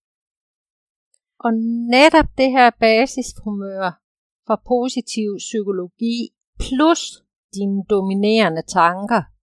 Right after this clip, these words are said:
i form af overbevisninger er det, som jeg kalder din hverdagsvibration. Så det næste er jo, hvorfor det er så vigtigt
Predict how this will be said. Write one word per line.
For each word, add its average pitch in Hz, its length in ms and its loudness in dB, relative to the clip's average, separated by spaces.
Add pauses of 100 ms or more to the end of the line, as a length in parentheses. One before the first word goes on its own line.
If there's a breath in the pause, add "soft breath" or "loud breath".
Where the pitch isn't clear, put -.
(100)
i 233 140 -10 (140)
form 196 500 2 (220)
af 214 140 0 (180)
overbevisninger 175 1080 -6 (580)
er 208 100 0 (160)
det, 214 200 8 (520)
som 190 300 -6
jeg 233 220 6 (100)
kalder 196 380 4
din 185 360 -2 (760)
hverdagsvibration. 160 1300 0 (640)
Så 233 500 2 (760)
det 240 120 2
næste 262 520 6
er 220 440 6
jo, 254 260 0 (360)
hvorfor 240 300 2
det 220 180 2
er 214 140 8
så 233 200 0
vigtigt 202 600 -2